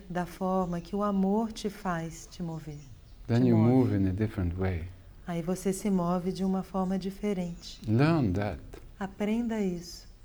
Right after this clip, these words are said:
Speaker 2: And that's what we are doing here.
Speaker 1: E é isso que estamos fazendo aqui.
Speaker 2: I'm not telling you what to eat or how to walk.
Speaker 1: Eu não tô te falando o que você tem que comer, como você tem que caminhar.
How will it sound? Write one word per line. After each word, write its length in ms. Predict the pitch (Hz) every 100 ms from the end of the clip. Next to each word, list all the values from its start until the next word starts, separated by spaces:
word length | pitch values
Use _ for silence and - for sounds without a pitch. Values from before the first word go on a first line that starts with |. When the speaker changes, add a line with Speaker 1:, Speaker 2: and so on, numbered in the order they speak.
| - - - - - - - -
Speaker 2:
And 140 | 110
that's 320 | 127 160 - 117
what 180 | 104 -
we 80 | 127
are 60 | 131
doing 440 | 110 117 131 104
here. 120 | 85 90 - - -
Speaker 1:
E 40 | 196
é 100 | 190
isso 220 | 196 196
que 80 | 233
estamos 420 | 226 226 220 220
fazendo 540 | 226 214 190 214 226 214
aqui. 460 | 202 - 175 160 - - - - - - - - - - - - - - - - - - - -
Speaker 2:
I'm 180 | 98 135
not 180 | 180 -
telling 420 | 104 95 104 113
you 120 | 113
what 200 | 104 104
to 80 | -
eat 480 | 101 107 101 107 107
or 140 | 101 82
how 100 | 110
to 160 | 101 101
walk. 560 | 87 95 101 98 - - - - - - -
Speaker 1:
Eu 120 | 170
não 140 | 175
tô 180 | 175 202
te 120 | 208
falando 400 | - 202 185 185
o 40 | 185
que 140 | 190
você 260 | 170 175 185
tem 160 | 180
que 120 | 170 -
comer, 640 | - 160 160 175 185 185
como 260 | - 170
você 240 | 170 170 170
tem 180 | 170 165
que 60 |
caminhar. 680 | 165 165 165 160 165 180 180